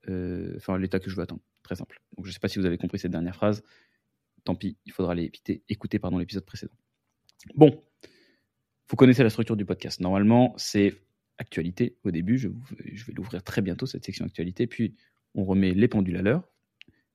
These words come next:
puis il y a le meilleur de la semaine, et enfin, je réponds à vos questions. Il y a quatre sections dans ce podcast, au cas où c'était pas clair. Donc cette fois-ci, il va y avoir l'actualité. Les pendules à l'heure, je vais faire une édition spéciale, puisque c'est Noël. C'est Noël, et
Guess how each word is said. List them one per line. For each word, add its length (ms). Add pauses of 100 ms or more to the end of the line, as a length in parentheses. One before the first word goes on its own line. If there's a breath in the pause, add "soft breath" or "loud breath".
(120)
puis 120
il 40
y 40
a 40
le 100
meilleur 260
de 80
la 60
semaine, 260
et 140
enfin, 240
je 100
réponds 260
à 40
vos 80
questions. 280
Il 60
y 40
a 40
quatre 300
sections 360
dans 60
ce 80
podcast, 340
au 60
cas 80
où 60
c'était 180
pas 140
clair. 160 (580)
Donc 160
cette 120
fois-ci, 200
il 40
va 80
y 40
avoir 160
l'actualité. 480 (340)
Les 100
pendules 260
à 60
l'heure, 280 (300)
je 80
vais 40
faire 140
une 80
édition 260
spéciale, 520 (680 soft breath)
puisque 360 (360)
c'est 260
Noël. 280 (680)
C'est 200
Noël, 500
et 240